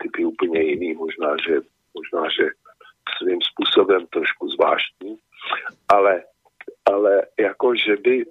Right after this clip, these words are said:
teda, eh, tam na to molo chodila jedna,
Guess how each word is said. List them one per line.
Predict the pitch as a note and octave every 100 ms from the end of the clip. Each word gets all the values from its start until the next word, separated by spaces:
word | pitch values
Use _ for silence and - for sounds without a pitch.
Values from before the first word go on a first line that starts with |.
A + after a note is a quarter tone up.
| _
teda, | - G#2+ A#2 G#2+
eh, | - _ - - - - -
tam | A2 G#2 G#2+
na | G2+
to | G2 A#2
molo | G2+ G#2 C3 G#2+ - - - - _
chodila | - - G#2+ A2+ A2+
jedna, | G#2+ G2 A2 A#2+